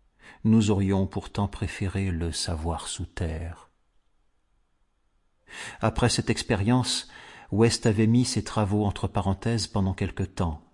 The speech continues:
mais lorsque, petit à petit, il fut de nouveau gagné par le zèle du scientifique né,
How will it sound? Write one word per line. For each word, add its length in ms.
mais 180
lorsque, 560
petit 400
à 60
petit, 400
il 160
fut 300
de 100
nouveau 460
gagné 460
par 180
le 140
zèle 240
du 120
scientifique 680
né, 260